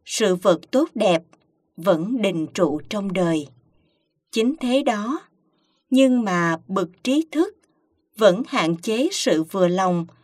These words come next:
trong sự vật tốt đẹp này. Như đây là bài kinh vẫn thực có, phải chăng? Phản ngữ,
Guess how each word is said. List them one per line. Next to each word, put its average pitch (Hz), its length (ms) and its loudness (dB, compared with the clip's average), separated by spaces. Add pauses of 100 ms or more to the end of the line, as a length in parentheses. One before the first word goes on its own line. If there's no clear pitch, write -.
(280)
trong 220 220 -2
sự 175 300 0
vật 160 300 0 (180)
tốt 294 220 2
đẹp 214 280 -2
này. 165 400 -2 (1000)
Như 226 220 0
đây 202 360 0
là 185 200 0
bài 170 220 0 (140)
kinh 226 320 -4 (180)
vẫn 196 400 0
thực 226 180 -6 (140)
có, 240 360 -8 (100)
phải 156 280 -6
chăng? 226 260 -8 (1040)
Phản 175 300 -4
ngữ, 190 340 -2